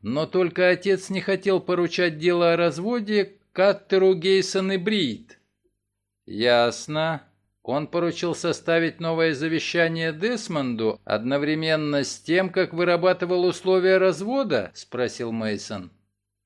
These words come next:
"Да. Что написано в завещании?"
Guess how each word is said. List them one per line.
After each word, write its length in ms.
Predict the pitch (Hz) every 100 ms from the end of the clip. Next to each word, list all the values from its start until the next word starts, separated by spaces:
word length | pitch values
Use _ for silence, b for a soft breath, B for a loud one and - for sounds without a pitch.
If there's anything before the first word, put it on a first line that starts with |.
| _
"Да. 600 | 117 123 117 113 139 139 _ _ _ _ _ _
Что 340 | - - 185 196
написано 600 | 185 170 165 - 151 135
в 60 |
завещании?" 1000 | 117 135 135 - 127 117 117 127 147 151